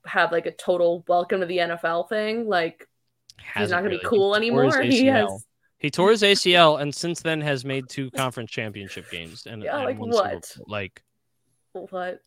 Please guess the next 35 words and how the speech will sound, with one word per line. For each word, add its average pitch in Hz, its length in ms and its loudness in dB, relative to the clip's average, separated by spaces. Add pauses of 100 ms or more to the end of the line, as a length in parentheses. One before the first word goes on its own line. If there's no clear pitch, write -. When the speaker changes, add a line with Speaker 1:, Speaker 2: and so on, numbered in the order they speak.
(100)
Speaker 2:
I - 80 -2
Speaker 1:
I - 20 2
Speaker 2:
don't 151 120 4
Speaker 1:
don't 170 80 0
know. 165 80 4
Speaker 2:
know - 40 8
Speaker 1:
I'm 170 60 8
Speaker 2:
what 165 100 6
Speaker 1:
very 151 80 -2
Speaker 2:
kind 151 160 4
of 143 40 0
Speaker 1:
excited. - 140 -6
Speaker 2:
start 147 180 4
of 135 80 -4
a 127 60 -8
career 127 380 -2
you 110 200 -6
could 107 140 -8
want 107 280 -6 (120)
from 92 300 -12
that. 82 180 -10
Speaker 1:
Yeah. 107 200 0 (540)
Speaker 2:
Like, 113 120 0
Speaker 1:
Yep. - 400 -6 (180)
Speaker 2:
he's, - 460 -10
there's 135 260 2
never 156 320 2
really 165 220 2
been 147 120 0
a 151 60 -4
point 147 300 -4
where 107 120 -6
he's 104 280 -10
looked - 300 -8 (160)
bad. 90 340 -6